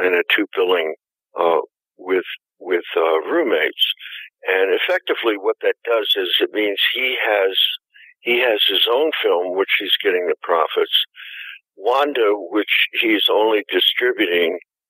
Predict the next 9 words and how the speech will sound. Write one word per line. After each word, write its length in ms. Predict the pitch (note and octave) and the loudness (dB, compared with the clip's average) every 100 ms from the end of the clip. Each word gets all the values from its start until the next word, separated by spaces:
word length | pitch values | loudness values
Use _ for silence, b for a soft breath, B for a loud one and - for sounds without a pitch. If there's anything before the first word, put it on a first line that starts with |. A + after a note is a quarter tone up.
| _ | _
he 180 | G2+ G#2 | -8 -4
gets 220 | G#2+ G2 - | -2 0 0
more 220 | A2 C3 B2 | 0 0 0
profit 460 | A#2 G2 G2 G2 F#2 _ _ | 0 0 2 0 -2 _ _
because 460 | G#2 - - G2+ F#2+ G2 | -8 -6 -2 0 0 -2
it's 180 | - - | -2 -2
running 420 | G2+ G2 F#2+ F#2+ | 0 0 -2 -4
with 200 | G2 A#2+ - | -2 -4 0
his 160 | G2+ | 0